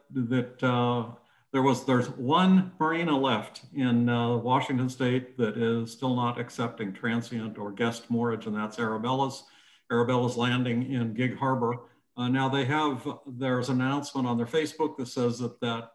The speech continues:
uh, it continues until March of this year. Uh, there's no guarantee that that's gonna happen, but, uh, hopefully that will be the last one that will open up. And, uh,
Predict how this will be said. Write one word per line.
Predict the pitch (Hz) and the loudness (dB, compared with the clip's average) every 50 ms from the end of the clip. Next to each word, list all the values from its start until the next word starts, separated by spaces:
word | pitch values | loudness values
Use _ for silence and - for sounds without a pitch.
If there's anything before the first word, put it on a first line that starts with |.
| - | -4
uh, | 123 117 117 | -4 -2 -2
it | 120 117 117 | -4 -6 -4
continues | - 123 117 135 143 139 143 135 120 110 | -4 -4 -2 -2 0 2 2 2 2 0
until | 113 110 113 - 127 113 113 113 107 - 117 | -2 -4 -4 -4 -4 -4 -4 -4 -6 -6 -4
March | 120 127 127 117 117 117 - - - - - | -2 0 0 0 -2 -4 -8 -14 -16 -10 -8
of | 127 110 107 | -8 -4 -2
this | 113 110 110 - - | -4 -4 -4 -4 -6
year. | 110 101 104 110 110 - - - - - _ _ _ - 113 | -4 -4 -4 -6 -8 -14 -20 -20 -20 -20 _ _ _ -8 -6
Uh, | 110 110 107 104 | -4 -4 -2 -2
there's | 117 123 120 110 113 | 0 0 0 2 2
no | 143 143 139 131 | 2 2 2 2
guarantee | 120 131 135 127 123 120 120 - - 143 | 2 2 2 2 2 2 0 0 0 0
that | 123 110 - | 0 0 -2
that's | - 110 107 - | -4 -6 -8 -8
gonna | - 113 107 107 | -10 -10 -8 -6
happen, | 139 151 165 - - 165 143 | -6 -6 -6 -6 -8 -6 -4
but, | 113 117 117 117 - - | -2 -2 -4 -4 -6 -8
uh, | 117 107 107 107 107 | -6 -6 -6 -6 -6
hopefully | 120 151 151 - - 127 117 113 | -6 -6 -8 -6 -6 -6 -6 -6
that | 113 117 117 | -6 -8 -10
will | 120 113 | -10 -10
be | 107 117 | -10 -10
the | 104 - | -12 -12
last | 95 104 110 117 120 127 - - - | -10 -8 -4 -4 -4 -4 -6 -8 -8
one | 110 113 120 147 175 180 175 - _ | -6 -6 -4 -4 -4 -6 -6 -8 _
that | 117 117 113 | -10 -10 -8
will | 113 113 110 110 - - | -8 -8 -8 -8 -8 -8
open | 131 123 123 120 120 | -8 -8 -6 -4 -4
up. | 123 156 - - - _ _ _ - | -2 -4 -4 -8 -14 _ _ _ -12
And, | 117 113 110 113 113 107 | -10 -10 -8 -8 -8 -6
uh, | 113 110 107 107 107 107 107 | -6 -6 -6 -6 -6 -6 -8